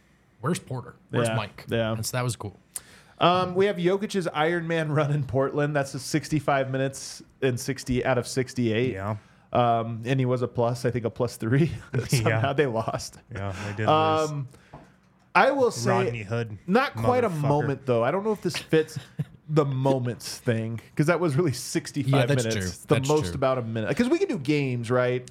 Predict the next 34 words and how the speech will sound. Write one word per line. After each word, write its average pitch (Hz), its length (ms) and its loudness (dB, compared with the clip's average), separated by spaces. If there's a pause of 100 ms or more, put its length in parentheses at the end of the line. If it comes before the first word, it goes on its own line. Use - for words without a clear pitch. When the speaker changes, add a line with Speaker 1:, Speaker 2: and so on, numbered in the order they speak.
(140)
Speaker 1:
It's 190 220 -2
Speaker 2:
The 240 60 4
Speaker 1:
an 147 80 0
Speaker 2:
Murray 165 80 4 (240)
Speaker 1:
honorable 113 120 4
Speaker 2:
Jokic 110 80 0
Speaker 1:
mention. 104 380 -2
Speaker 2:
double, 135 260 2
triple 131 280 -6
doubles 123 440 0
and 120 100 -8
stuff, - 280 -2
but 131 220 0
that, 165 340 0
we're 160 120 0
getting 160 200 -4
too 147 200 -2
weird. 120 300 0
I 120 60 2
think 175 340 -6 (220)
you 185 100 6
almost 262 200 0
have 247 160 0
to 196 80 -2
limit 156 260 0
it 160 140 -4
to 139 120 2
a 156 40 2
thing 135 260 -2
that - 140 -2
happened 120 400 -2
in 113 100 0
a 107 60 -2
quarter. - 440 -8